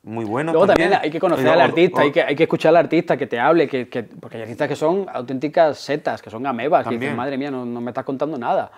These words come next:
Speaker 1: Sí, sí,
Speaker 2: Y luego
Speaker 1: sí.
Speaker 2: hay gente que dice, "No, que tiene un mundo interior, te lo está explicando y tal". O sea, claro,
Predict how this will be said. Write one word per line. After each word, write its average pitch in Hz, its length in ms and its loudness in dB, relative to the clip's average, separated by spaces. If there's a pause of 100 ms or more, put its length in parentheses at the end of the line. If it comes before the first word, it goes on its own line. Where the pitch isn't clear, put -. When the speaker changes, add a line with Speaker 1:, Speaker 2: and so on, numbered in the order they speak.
(360)
Speaker 1:
Sí, 120 120 -4
sí, 117 80 -6
Speaker 2:
Y 123 40 -2
luego 120 160 0
Speaker 1:
sí. 127 40 0
Speaker 2:
hay 123 60 -4
gente 131 300 -2
que 151 140 4
dice, 110 200 -10
"No, 117 200 -10
que 120 80 -8
tiene 117 160 -6
un 127 60 -4
mundo 131 160 -4
interior, 131 300 -4
te 151 80 2
lo 135 40 0
está 120 140 -6
explicando 143 480 -2
y 131 60 0
tal". 127 340 -2
O - 40 -16
sea, 110 220 -10 (100)
claro, - 120 -12